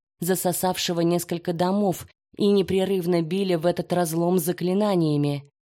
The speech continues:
С чем они сражались, почему именно здесь,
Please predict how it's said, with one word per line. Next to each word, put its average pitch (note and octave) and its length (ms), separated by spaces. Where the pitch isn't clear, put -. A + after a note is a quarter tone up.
С - 100
чем G3+ 320
они F#3 200
сражались, F#3 760
почему F3+ 520
именно F3+ 400
здесь, F3 500